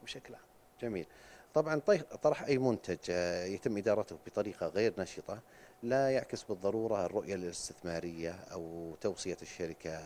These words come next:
Speaker 2: أو مدير الصندوق، آه، لهذا، لهذه الفئة أو لهذا الأصل.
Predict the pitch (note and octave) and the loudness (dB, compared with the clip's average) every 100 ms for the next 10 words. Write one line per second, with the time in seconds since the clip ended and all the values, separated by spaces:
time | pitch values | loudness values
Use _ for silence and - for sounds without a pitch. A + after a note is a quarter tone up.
0 | D#2 D#2 - - G#2 G#2+ F#2+ F#2 E2+ - | -12 -12 -12 -8 -6 -4 -6 -4 -4 -6
1 | - E2 F#2 F2+ - - - - - - | -12 -6 -4 -4 -10 -20 -20 -20 -14 -8
2 | F2+ F2+ G2+ G#2+ F2+ D2+ F2+ G2+ G2+ F2+ | -6 -2 2 2 2 -4 0 2 2 0
3 | A2 A2 G2 G2+ F#2+ G#2+ A2 F#2+ E2 E2 | -2 0 2 2 2 2 0 0 -2 -4
4 | B1 - C#2+ | -8 -10 -12